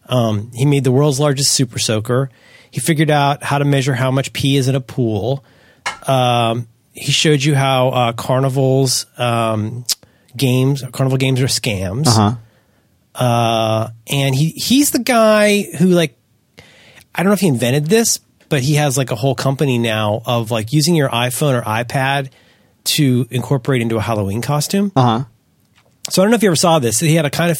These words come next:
Speaker 1: I think, a pretty famous video where it looked like you could see through him.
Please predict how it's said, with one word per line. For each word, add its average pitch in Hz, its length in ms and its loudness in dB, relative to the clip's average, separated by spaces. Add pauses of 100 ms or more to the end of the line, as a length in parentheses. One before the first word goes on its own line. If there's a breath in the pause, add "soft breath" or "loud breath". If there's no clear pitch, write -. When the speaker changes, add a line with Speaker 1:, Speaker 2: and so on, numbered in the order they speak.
(120)
Speaker 1:
I 156 60 -6
think, 233 120 -2
a 143 40 -4
pretty 180 200 0
famous 120 280 -2
video 120 460 0 (600 loud breath)
where 160 280 2
it 139 100 -4
looked 147 320 2
like 139 260 0
you 135 80 -2
could 127 140 -4
see 131 220 0
through 113 260 -2
him. 160 280 0